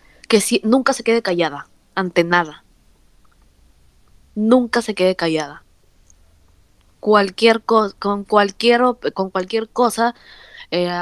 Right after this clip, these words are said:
en cualquier conversación, que nunca se quede callada, que siempre opine, que siempre dé su punto de vista. Eso es lo que le diría siempre a una niña, nunca te quedes callada. ¿Por qué? Porque las mujeres ya hemos sido lo fis-, lo suficientemente silenciadas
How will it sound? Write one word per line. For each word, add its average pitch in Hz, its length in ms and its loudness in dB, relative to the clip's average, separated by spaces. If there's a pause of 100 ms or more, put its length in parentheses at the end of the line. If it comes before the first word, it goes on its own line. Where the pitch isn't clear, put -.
(160)
en 175 220 -4
cualquier 190 440 0
conversación, 208 680 -4
que 202 100 0
nunca 202 240 -6
se 202 100 -8
quede 190 100 -4
callada, 180 340 -2
que 180 120 -10
siempre 208 440 -2
opine, 190 540 -2
que 175 120 -12
siempre 196 380 -4
dé 196 120 0
su 196 140 -12
punto 208 360 -8
de 180 100 0
vista. 190 460 -6 (220)
Eso - 180 -2
es 202 60 -2
lo 226 80 -4
que 214 100 -8
le 180 120 -4
diría 175 260 -4
siempre 180 320 -8
a 170 40 -4
una 165 180 -8
niña, 156 280 -14
nunca 220 260 -6
te 196 120 -8
quedes 185 260 -6
callada. 151 400 -10 (440)
¿Por 233 120 -2
qué? 233 120 0
Porque 196 220 -4
las 185 140 -2
mujeres 214 420 -4
ya 208 80 0
hemos 208 180 -6
sido 208 300 -2 (180)
lo 185 80 -4
fis-, 180 280 -6
lo 180 120 -6
suficientemente 196 1120 -4 (360)
silenciadas 196 920 -2